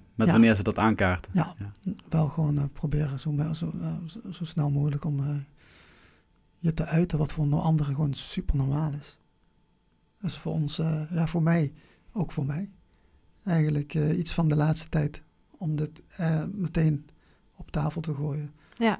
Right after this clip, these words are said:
Speaker 2: Om meteen te uiten, om mezelf niet, eh, in, eh, in groepen, om mijn mond maar te houden.
Speaker 3: Mhm.
Speaker 2: Om maar zo, zo, al, om er wel al van uit te gaan dat ik minderwaardig ben. Met
Speaker 3: Ja.
Speaker 2: zo'n gevoel ga ik,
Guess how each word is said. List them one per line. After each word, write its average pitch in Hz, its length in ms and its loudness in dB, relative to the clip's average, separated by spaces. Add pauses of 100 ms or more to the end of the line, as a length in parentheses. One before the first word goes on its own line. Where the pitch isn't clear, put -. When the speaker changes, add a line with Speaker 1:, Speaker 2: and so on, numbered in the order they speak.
(120)
Speaker 2:
Om 160 100 -2
meteen 151 280 2
te 165 80 -4
uiten, 151 460 -2
om 160 120 0
mezelf 151 420 0
niet, 156 240 0
eh, 151 200 2
in, 151 160 2
eh, 151 140 2
in 147 120 0
groepen, 156 600 0 (540)
om 165 80 -2
mijn 151 120 4
mond 156 220 4
maar 151 180 2
te - 120 -2
houden. 147 520 2 (360)
Speaker 3:
Mhm. 214 140 4
Speaker 2:
Om 208 180 4
maar 151 240 2
zo, 165 120 -2
zo, 160 160 -8
al, 160 320 -2
om 170 320 0
er 160 80 4
wel 170 100 4
al 165 180 2
van 165 180 2
uit 170 200 2
te 170 100 2
gaan 156 200 4
dat 160 140 4
ik 151 80 0
minderwaardig 151 600 2
ben. 151 240 -4 (340)
Met 156 100 -2
Speaker 3:
Ja. - 40 -2
Speaker 2:
zo'n 135 160 0
gevoel 143 340 -2 (320)
ga - 140 -8
ik, 143 100 -6